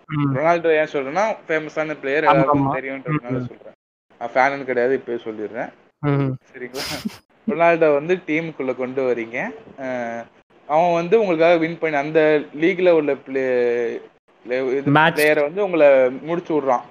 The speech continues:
Speaker 2: வின்
Speaker 1: ம்.
Speaker 2: பண்ணி நீங்க அடுத்த ஸ்டேஜுக்கு போறீங்க.
Speaker 1: ம்.
Speaker 2: அதுக்கு நீங்க காசு தரீங்க. அதான் மைக்ரோ
Speaker 1: ம்.
Speaker 2: டிரான்சாக்ஷன்.
Speaker 1: ம், ஆமா.
Speaker 2: அதான் என்ன ஒரு கடுப்பான விஷயம். நான் காசு இல்லாதவன் அந்த லெவலை முடிக்கவே முடியாது.
Speaker 1: ஆ, முடிக்கவே முடியாது, அங்கேயே இருக்கணும்.
Speaker 2: ஆமா, அதான் இருக்கிறதுலே ரொம்ப கடுப்பான விஷயம் இந்த மைக்ரோ டிரான்சாக்ஷன்ல.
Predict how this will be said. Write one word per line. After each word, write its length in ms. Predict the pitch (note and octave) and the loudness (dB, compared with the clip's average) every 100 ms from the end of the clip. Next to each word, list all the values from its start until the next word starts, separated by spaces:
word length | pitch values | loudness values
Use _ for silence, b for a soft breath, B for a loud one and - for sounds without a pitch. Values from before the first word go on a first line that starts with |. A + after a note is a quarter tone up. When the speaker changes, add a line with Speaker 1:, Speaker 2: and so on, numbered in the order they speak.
| _ - | _ -2
Speaker 2:
வின் 220 | D#3+ C#3+ | 0 2
Speaker 1:
ம். 40 | |
Speaker 2:
பண்ணி 180 | C#3 F3+ | 0 -2
நீங்க 200 | F#3 D3+ | -4 -2
அடுத்த 240 | C#3 - C#3+ | -4 -4 -8
ஸ்டேஜுக்கு 400 | C#3+ C#3+ C#3+ - | -4 -4 -4 -8
போறீங்க. 340 | A#2+ A2+ G#2+ - _ | -10 -10 -14 -20 _
Speaker 1:
ம். 220 | D3+ D3+ C#3 | -2 0 0
Speaker 2:
அதுக்கு 220 | C3+ C#3 | -2 -4
நீங்க 240 | D3+ C#3 | -8 -4
காசு 340 | C#3 C#3+ - B2+ | -2 -2 -2 -6
தரீங்க. 120 | A#2+ | -2
அதான் 280 | B2+ D#3 C#3+ | 2 2 0
மைக்ரோ 360 | C3+ D#3+ D3 | 2 4 4
Speaker 1:
ம். 40 | C3+ | 0
Speaker 2:
டிரான்சாக்ஷன். 460 | A2 - D#3 C#3+ | -6 -4 2 4
Speaker 1:
ம், 60 | C3 | 4
ஆமா. 300 | C3+ C3 B2+ - _ _ _ _ | 2 0 -2 -8 _ _ _ _
Speaker 2:
அதான் 380 | - C3+ F3+ G3 | -2 -2 0 -2
என்ன 260 | F3+ A3+ A3 | -2 -2 -2
ஒரு 120 | F3 | -2
கடுப்பான 600 | - D#3 F3 F#3+ F#3 E3+ | 0 0 0 -4 -6 -4
விஷயம். 320 | C3+ - A2+ | -6 -6 -8
நான் 260 | A#2 B2+ C3 | -4 -4 -2
காசு 380 | C#3+ F#3+ G3 D3+ | 0 0 0 -2
இல்லாதவன் 380 | B2+ A2+ C#3 | 0 0 0
அந்த 160 | E3+ C#3+ | -2 -2
லெவலை 320 | B2+ D3+ D#3 C3+ | 2 2 2 -2
முடிக்கவே 400 | C3 C#3 D3+ C3+ | -8 -2 -2 -2
முடியாது. 280 | A#2+ A2+ | -4 0
Speaker 1:
ஆ, 200 | D3 D3+ | 4 4
முடிக்கவே 420 | D3 D#3+ D#3+ E3 D#3+ | 6 4 4 4 4
முடியாது, 260 | D3 C#3 | 2 2
அங்கேயே 380 | C3+ C#3+ C#3+ D3 | 2 0 0 0
இருக்கணும். 420 | C#3 C3+ B2 - _ _ - | 0 -6 -10 -14 _ _ -8
Speaker 2:
ஆமா, 360 | C#3 C3 A2 - _ - | -8 -6 -8 -10 _ -4
அதான் 320 | C3+ E3+ G#3+ | 0 4 4
இருக்கிறதுலே 440 | F#3 F3+ F3+ F#3+ F#3+ | 2 0 0 2 0
ரொம்ப 220 | E3+ F3 - | 0 -2 -2
கடுப்பான 480 | D3+ E3 F#3 F3+ E3+ | -2 0 -2 -2 -2
விஷயம் 280 | C#3+ C#3 C3+ | -4 -8 -8
இந்த 140 | C3 | -8
மைக்ரோ 240 | C3+ C#3 B2+ | -8 -8 -8
டிரான்சாக்ஷன்ல. 800 | B2+ A#2 A#2 A2 A2 G#2+ A2 | -8 -10 -12 -12 -14 -14 -14